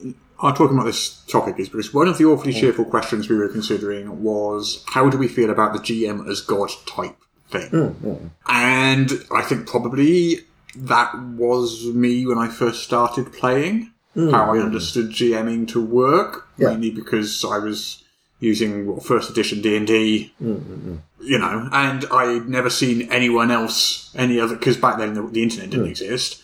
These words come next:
Speaker 2: Yeah.
Speaker 1: I'd never seen anyone else playing. I'd never seen an actual play. I
Speaker 2: Mm,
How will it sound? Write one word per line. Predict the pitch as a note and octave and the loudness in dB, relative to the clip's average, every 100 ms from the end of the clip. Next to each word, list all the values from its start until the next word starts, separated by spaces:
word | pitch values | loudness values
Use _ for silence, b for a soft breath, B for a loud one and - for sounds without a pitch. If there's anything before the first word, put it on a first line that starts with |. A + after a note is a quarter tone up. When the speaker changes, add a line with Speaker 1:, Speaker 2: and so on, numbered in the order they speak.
| - | -2
Speaker 2:
Yeah. | B2 G#2+ | 2 4
Speaker 1:
I'd | A#2 | 4
never | B2+ A2+ | 2 2
seen | A#2+ A2 | 2 2
anyone | G#2+ G#2 | 2 0
else | A#2+ C3+ | 2 0
playing. | - F#2+ G2+ | -2 -4 -2
I'd | B2 | -2
never | A#2 A2+ | -2 -2
seen | A#2+ G#2+ | -2 -2
an | |
actual | A2+ A2+ A2+ | -2 -4 -8
play. | - C3+ A2+ G#2+ A#2+ | -2 2 2 4 4
I | A#2 A#2 - | 2 0 -4
Speaker 2:
Mm, | D3+ A2+ | -6 -4